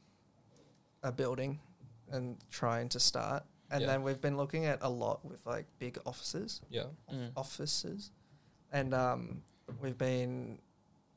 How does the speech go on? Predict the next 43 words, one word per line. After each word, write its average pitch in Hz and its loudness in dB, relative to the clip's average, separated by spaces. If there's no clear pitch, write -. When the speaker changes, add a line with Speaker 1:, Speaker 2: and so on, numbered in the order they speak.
Speaker 1:
talking 135 2
about 127 4
where 131 4
we 123 2
can 127 -4
set - 2
up - -4
a - -4
podcast - 0
room. - 0
Speaker 2:
Yeah. - -4
Speaker 1:
And 139 2
we're 131 4
like, 123 4
"Our 127 2
first, 131 4
like, 127 0
proper - 2
big 131 -6
beer 131 -2
can 127 -4
be 127 0
a 127 0
collaboration 131 0
with 147 -2
the - -10
podcast." 131 4
Speaker 2:
I 170 12
think, 175 10
I 135 12
think 147 8
we 123 6
should, 110 4
like, 123 6
when 131 6
this 123 8
one's, 113 6
how, 151 12
how 135 2
long 143 2
does 120 -2
it 110 -6
take? 127 0